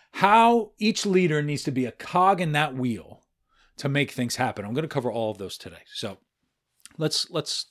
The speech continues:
talk some specifics, right? I talked to you theoretically, Ted Lasso,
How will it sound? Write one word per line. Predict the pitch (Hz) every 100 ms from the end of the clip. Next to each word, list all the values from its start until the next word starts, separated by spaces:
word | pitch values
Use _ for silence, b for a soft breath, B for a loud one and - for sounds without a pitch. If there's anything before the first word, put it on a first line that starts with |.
| -
talk | 139 -
some | 113
specifics, | - 107 - 92 - - - B B B 135
right? | 131 127
I | 127
talked | 175 -
to | 165
you |
theoretically, | - 139 120 98 98
Ted | - 143 123
Lasso, | 123 104 101